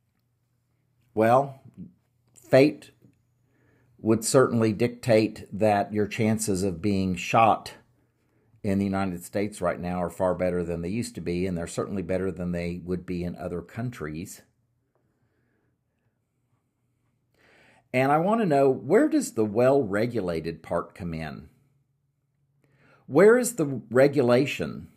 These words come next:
when you don't have to do a background check, you don't have to submit to a background check, you don't have to get a permit, you don't have to go through any safety training,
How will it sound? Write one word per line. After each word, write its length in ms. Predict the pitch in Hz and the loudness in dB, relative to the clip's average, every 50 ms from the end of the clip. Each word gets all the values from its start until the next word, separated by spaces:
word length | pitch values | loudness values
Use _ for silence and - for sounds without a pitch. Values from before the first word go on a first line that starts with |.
| _ _ _ _ _ _ _ | _ _ _ _ _ _ _
when 260 | 117 123 131 131 131 131 | 2 4 4 4 4 2
you 600 | 127 131 131 131 131 127 127 127 127 123 - - - _ _ _ _ _ _ - 131 117 | 0 0 2 2 2 2 0 0 -2 -4 -6 -10 -16 _ _ _ _ _ _ -20 -18 -2
don't 280 | - 123 123 143 143 131 | 2 4 4 4 4 0
have 400 | 135 139 156 143 147 143 - - | -2 0 2 2 2 0 -2 -8
to 100 | - 139 | -14 -6
do 280 | 120 139 143 135 139 139 | 0 2 4 6 6 4
a 40 | |
background 640 | 120 - 113 104 110 110 - - 107 101 101 104 101 | 4 2 2 0 0 0 -2 -2 0 0 0 0 -2
check, 540 | 104 - 113 95 90 95 107 - - - - | -4 -2 0 2 2 2 0 0 -4 -10 -12
you 140 | - 98 98 | -8 -4 -2
don't 180 | 101 117 117 117 | -2 -2 0 0
have 160 | 117 113 - | -2 -2 -4
to 80 | - 110 | -6 -10
submit 540 | - - 120 107 98 101 110 107 - - | -8 -6 -6 -4 -2 0 0 0 -2 -4
to 140 | - 120 110 | -4 -2 -2
a 40 | 107 | 0
background 640 | 90 101 101 95 95 - - 98 92 90 90 87 | 2 2 2 0 0 -2 -2 -2 -2 -2 -2 -4
check, 480 | - - 95 87 87 104 - - - _ _ _ _ _ _ _ _ _ _ _ _ | -6 -4 -2 0 0 -2 -4 -8 -20 _ _ _ _ _ _ _ _ _ _ _ _
you 140 | - 104 110 | -2 0 2
don't 200 | 107 117 120 120 | 4 4 2 2
have 220 | 127 120 120 120 - | 2 0 0 -2 -4
to 80 | 135 | -4
get 160 | 110 117 127 127 | -2 2 2 2
a 60 | 143 | 2
permit, 800 | - - - 165 135 117 113 107 98 98 120 - - - - - - _ _ _ _ _ _ _ _ _ _ _ _ _ _ _ _ _ _ _ _ _ - | 0 -2 0 2 2 2 2 2 2 2 0 -2 -4 -8 -20 -20 -20 _ _ _ _ _ _ _ _ _ _ _ _ _ _ _ _ _ _ _ _ _ -2
you 140 | 113 117 | 0 2
don't 180 | 110 113 120 127 | 4 4 4 4
have 200 | 139 131 123 - | 2 0 0 -2
to 80 | 135 110 | 0 2
go 180 | - 104 - | 2 4 2
through 300 | 123 - - 135 123 120 | 2 0 2 2 4 4
any 180 | 117 117 117 113 | 2 2 0 -4
safety 580 | - - - 139 135 143 139 - - 135 123 | -2 2 4 4 6 4 4 0 -4 -8 -8
training, 800 | - - - 110 98 92 90 87 87 85 87 90 110 131 156 156 | -6 -4 -2 0 2 2 2 2 0 0 -2 -4 -4 -6 -8 -10